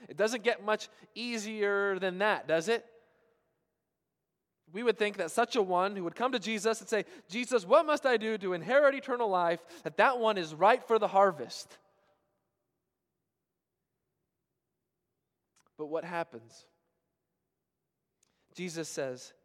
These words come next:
"Why do you call me good? No one is good except God alone. You know the commandments.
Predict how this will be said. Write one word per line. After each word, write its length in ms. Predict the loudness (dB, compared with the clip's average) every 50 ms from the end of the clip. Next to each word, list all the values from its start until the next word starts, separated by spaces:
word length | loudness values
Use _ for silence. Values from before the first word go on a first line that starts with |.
| _ _ _ _ _ _ _ _ _ _ _ _ _
"Why 380 | -14 -4 -2 0 0 2 0 0
do 80 | -2 -6
you 140 | -8 -10
call 320 | -12 -8 -6 -4 -4 -4 -4
me 200 | -6 -8 -10 -12
good? 340 | -10 -8 -6 -6 -6 -8 -12 -16 -20 _ _ _ _ _ _ _ _ _ _ _ _ _ _ _ _ _ _
No 260 | -8 -4 -2 -2 0
one 220 | 0 -2 -2 -2
is 180 | -4 -6 -8 -10
good 200 | -8 -6 -6 -6
except 380 | -8 -8 -8 -10 -10 -8 -6
God 200 | -4 -4 -2 -2
alone. 360 | -4 -6 -8 -10 -10 -12 -14 -18 -20 _ _ _ _ _ _ _ _ _ _
You 200 | _ -10 -8 -2
know 160 | 0 0 0
the 80 | 0 0
commandments. 800 | -4 -8 -6 -4 -4 -4 -4 -4 -6 -8 -10 -10 -12 -14 -14